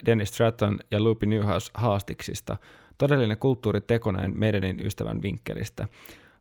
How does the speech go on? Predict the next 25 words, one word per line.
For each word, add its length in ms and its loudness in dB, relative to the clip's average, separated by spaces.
Ö, 320 2
oli 240 4
esim. 360 2
se 180 -6
Dalen 320 4
Skunkworks-kirja 1300 0
mennyt 280 -2
aivan 360 2
ohi. 340 -2
Ja 60 -2
kun 240 2
kuuli, 420 4
mitä 240 0
keikalla 380 2
oli 160 0
soitettu, 520 2
niin 200 -2
vähän 200 2
harmitti, 500 0
ettei 240 -4
jaksanut 320 -4
itse 200 -4
Korsoon 500 0
asti 280 -4
lähteä." 440 -2